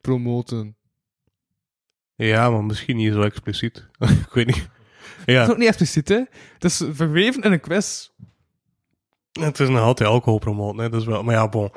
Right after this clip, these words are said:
Speaker 2: Eh.
Speaker 1: Het is een product promoten.
Speaker 2: Ja.
Speaker 1: Dat is letterlijk wat ze moeten doen.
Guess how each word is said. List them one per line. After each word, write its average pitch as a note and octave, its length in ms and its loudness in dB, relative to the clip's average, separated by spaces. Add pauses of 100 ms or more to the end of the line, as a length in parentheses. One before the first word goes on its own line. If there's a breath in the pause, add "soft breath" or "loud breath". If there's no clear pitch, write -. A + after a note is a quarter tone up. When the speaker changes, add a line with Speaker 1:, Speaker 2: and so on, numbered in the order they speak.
(160 loud breath)
Speaker 2:
Eh. A#2 240 2
Speaker 1:
Het - 120 2
is - 100 -2
een E3+ 60 2
product D3 320 0
promoten. B2+ 680 0 (120)
Speaker 2:
Ja. A2 300 2
Speaker 1:
Dat B2 200 -2
is D3 40 -6
letterlijk D#3 260 0
wat D#3 140 2
ze - 80 -4
moeten C#3 220 -4
doen. - 100 -10